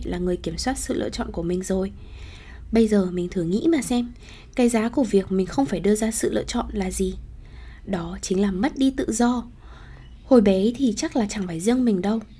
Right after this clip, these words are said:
Ai cũng sẽ có mỗi khoảng thời gian ước rằng mình được làm người lớn để không phải đi làm và có tiền để thỏa sức mua những gì mà mình muốn. Đến khi lớn rồi thì tự nhiên mình lại ước là mình được bé lại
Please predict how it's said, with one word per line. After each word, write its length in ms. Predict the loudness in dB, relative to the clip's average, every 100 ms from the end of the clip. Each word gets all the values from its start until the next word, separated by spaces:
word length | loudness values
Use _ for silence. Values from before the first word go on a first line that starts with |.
| -20 -8
Ai 200 | -2 0
cũng 180 | 0 -4
sẽ 180 | -2 -4
có 180 | -2 -4
mỗi 200 | -4 -6
khoảng 300 | -4 -6 -4
thời 160 | -6 -2
gian 320 | 0 2 -2 -6 0
ước 180 | 0 2
rằng 180 | -2 0
mình 220 | -2 0
được 140 | 0 -2
làm 220 | -2 0
người 160 | 0 2
lớn 280 | 2 2 0 -4 -16 -16 0
để 100 | 0
không 200 | 2 -2
phải 160 | 0
đi 160 | 2 2
làm 380 | 4 2 0 -4 -18 -6
và 100 | -6
có 220 | -4 -12 0
tiền 280 | 2 2 -2
để 100 | -8
thỏa 200 | -6 -6
sức 240 | -6 0
mua 220 | 2 2 2
những 220 | 0 0
gì 200 | 2 2
mà 120 | 2
mình 280 | 0 0 0
muốn. 240 | 2 0 -2 -10 -20 -20 -20 -20 -2
Đến 160 | 0 2
khi 180 | 4
lớn 240 | 4 4 2
rồi 340 | 2 2 0 0
thì 160 | -2 0
tự 80 | 0
nhiên 380 | 2 4 4
mình 120 | 4 2
lại 180 | -2 0
ước 280 | 0 2 -2
là 180 | -2
mình 300 | -2 -2 -2
được 180 | -2 0
bé 160 | 0 2
lại 240 | 0 -2